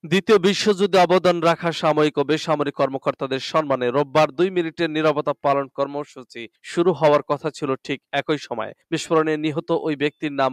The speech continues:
পরিচয় জানা যায়নি। এদিকে এই ঘটনার পর গোয়েন্দা কর্মকর্তারা অভিযান চালিয়ে শহরের কেনসিংটন এলাকা থেকে ঊনত্রিশ, ছাব্বিশ ও একুশ বছর বয়সী তিনজনকে আটক করে। সশস্ত্র কর্মকর্তারা সেফটন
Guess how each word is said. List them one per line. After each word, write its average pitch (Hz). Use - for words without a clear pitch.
পরিচয় 151
জানা 139
যায়নি। 151
এদিকে 175
এই 190
ঘটনার 175
পর 156
গোয়েন্দা 147
কর্মকর্তারা 135
অভিযান 147
চালিয়ে 135
শহরের 131
কেনসিংটন 170
এলাকা 151
থেকে 139
ঊনত্রিশ, 139
ছাব্বিশ 147
ও 156
একুশ 156
বছর 151
বয়সী 139
তিনজনকে 127
আটক 123
করে। 113
সশস্ত্র -
কর্মকর্তারা 147
সেফটন 165